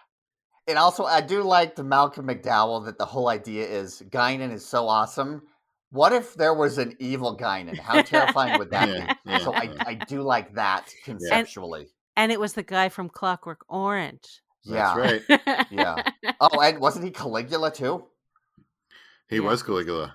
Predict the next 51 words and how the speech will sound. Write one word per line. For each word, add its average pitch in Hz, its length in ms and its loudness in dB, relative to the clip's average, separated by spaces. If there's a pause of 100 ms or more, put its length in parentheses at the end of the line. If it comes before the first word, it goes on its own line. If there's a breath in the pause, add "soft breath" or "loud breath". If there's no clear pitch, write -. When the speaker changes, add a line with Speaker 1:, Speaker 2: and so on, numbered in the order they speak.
Speaker 2:
Yeah. 90 140 -6
Speaker 1:
I 107 60 -8
mean, 107 220 -12
I, 104 200 -6
I 104 80 -6
haven't, 98 280 -12
I 95 40 -12
haven't 92 180 -18
seen 95 200 -16
that, 82 180 -12
but 90 200 -12
I 92 120 -8
know 90 400 -10
how 85 440 -8
evil 87 380 -16
the 87 120 -14
historical 95 600 -8
<laughs> - 80 -20
Caligula 101 440 -14
was. - 340 -16 (360)
Speaker 2:
Yeah. 92 180 -4
Speaker 1:
So 87 120 -6
I 85 100 -8
can 85 160 -20
just 82 180 -20
imagine. 85 380 -14
Speaker 3:
<laughs> 349 100 -4 (1900 soft breath)
Speaker 2:
He's 104 180 -4
always 120 240 4
been 104 140 -8
good 98 140 0
at 90 120 -4
playing 90 280 -8
very 85 220 -2
unhinged 85 600 -10
roles. 78 500 -8 (480 soft breath)
He 104 120 -8
got 104 180 0
typecast 98 600 -2
as 90 160 -6
Alex 87 420 0
Speaker 1:
Yeah, 90 60 -2
so - 20 -2
Speaker 2:
DeLarge, 80 460 -4 (280)
you 87 80 -8
know, 82 220 -6
and 82 140 -10
then 80 100 -12
that 87 180 -6
was 85 160 -10
it, 85 240 -8